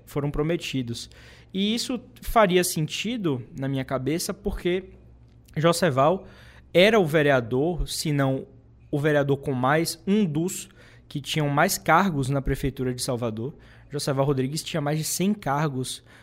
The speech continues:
na gestão aqui, é, de Bruno Reis, vindo já desde a época de A C M Neto, né? A gente lembra que ele foi líder de governo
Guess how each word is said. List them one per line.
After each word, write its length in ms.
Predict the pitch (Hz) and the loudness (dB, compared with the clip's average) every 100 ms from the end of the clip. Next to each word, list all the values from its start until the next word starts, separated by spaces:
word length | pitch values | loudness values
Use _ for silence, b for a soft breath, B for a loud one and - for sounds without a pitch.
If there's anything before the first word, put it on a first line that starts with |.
| b - | b -4
na 120 | 135 | 0
gestão 420 | 139 135 - 135 | 0 0 -2 -2
aqui, 380 | 131 - 127 131 b b - - | -4 -6 -8 -8 b b -20 -12
é, 380 | 127 113 120 120 | -8 -6 -6 -6
de 120 | 123 | -2
Bruno 240 | 135 139 131 | 0 0 2
Reis, 300 | 143 180 - B B | 2 0 -6 B B
vindo 600 | 127 131 160 220 254 233 | -10 -2 2 2 2 0
já 280 | 156 165 190 | 0 2 2
desde 380 | 165 175 202 190 | 2 0 0 0
a 60 | 160 | 0
época 260 | 160 170 | 0 0
de 100 | 156 | 0
A 20 | |
C 140 | 156 160 | -2 -2
M 160 | 170 | -2
Neto, 300 | 170 131 120 | 0 0 -2
né? 160 | 117 120 | -4 -4
A 40 | |
gente 240 | 127 131 139 | -4 -4 -4
lembra 240 | 127 127 | -4 -4
que 140 | 127 135 | -4 -6
ele 120 | 135 | -6
foi 360 | - 127 135 131 B - | -6 -4 -4 -6 B -4
líder 320 | 143 190 185 | 0 2 2
de 120 | 156 | 0
governo 560 | 147 135 117 123 139 | 0 -2 0 0 -2